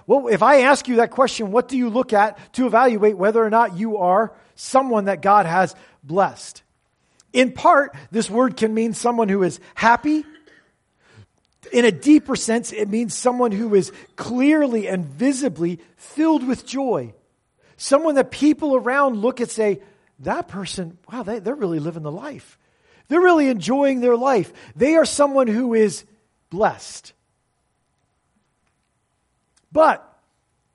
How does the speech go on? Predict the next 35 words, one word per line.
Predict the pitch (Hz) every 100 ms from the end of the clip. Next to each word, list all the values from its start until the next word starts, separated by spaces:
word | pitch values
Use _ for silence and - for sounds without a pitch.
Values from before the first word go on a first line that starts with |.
| _ _ _ _
to | 202
go | 247 202
deeper | 240 294 294
than | 233 214
that, | 170 196 - _ _ _ _ -
it | 226
is | 247 208 - _ _ _ _ -
the | 196
person | - 339 320 359 349 311 _ _
who | 226
is | 208 180
living | 208 233 262 269 262 _ _
the | 139 180
life | 185 226 226 - _ -
that | 180
you | 165
should | 190 180 147
want. | 139 - - _ _ _ _ _ _ _ _ _ _ _ _ _ _ _
What | 277 -
kind | 359 392
of | 349
life | 214 262 285
should | - - 302 208
you | 180 214
want | 165 196 196
to | -
live? | 196 185 160 120 - -
You | 208
should | 254 - 185
want | 220 226
to | 196
live | 190 175
the | 196
blessed | 147 - 190 208 - - -
life. | 156 147 117